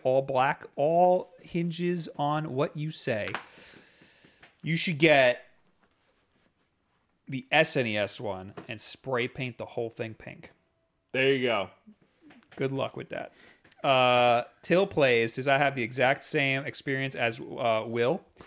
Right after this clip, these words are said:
Speaker 1: Transferring games between S D cards on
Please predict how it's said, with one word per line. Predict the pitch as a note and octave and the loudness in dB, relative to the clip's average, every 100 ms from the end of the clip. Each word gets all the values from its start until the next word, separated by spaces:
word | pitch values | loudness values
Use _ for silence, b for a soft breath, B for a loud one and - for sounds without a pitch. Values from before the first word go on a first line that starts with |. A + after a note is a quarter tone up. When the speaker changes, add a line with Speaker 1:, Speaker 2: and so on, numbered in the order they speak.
| B B | B B
Speaker 1:
Transferring | - D3 D3 D3+ D3 C#3 | 0 0 2 0 0 2
games | C3+ C3+ C#3 C#3 | 2 2 -2 -6
between | C3+ C#3 C3 | -8 -6 -6
S | C3+ C3+ | -6 -6
D | - | -6
cards | C#3 - C#3 D3 | -6 0 2 0
on | - B2+ A#2+ | -2 -4 -4